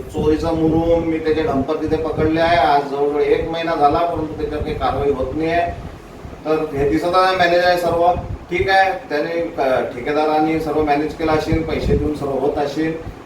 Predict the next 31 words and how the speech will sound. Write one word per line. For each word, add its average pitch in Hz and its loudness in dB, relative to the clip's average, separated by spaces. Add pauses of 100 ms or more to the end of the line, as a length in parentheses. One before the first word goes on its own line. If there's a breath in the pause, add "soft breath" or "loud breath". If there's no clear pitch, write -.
असं 160 -2
दिसतच 170 0
आहे 175 6
चित्र. 170 -2
एक 165 0
पीआय, 165 2
तालुक्याचा 147 0
पीआय 160 0
जर 165 -2 (140)
तिथे 156 0 (560)
सहा 120 2
सहा 151 0
तास, 156 2
आठ - 0
आठ 147 0
तास 160 2
बसत 151 0
असेल 156 0
तर 143 -8
शंभर 151 -4
टक्के 151 -4
काही 143 -4
ना 147 -4
काही 156 -2
आहे. 156 -2 (120)
मुक्ताईनगर 156 0 (200)
तालुक्यामध्ये 156 0
सट्टा, 156 0
पत्ता, 156 0
जुगार, 151 2
दारू 156 0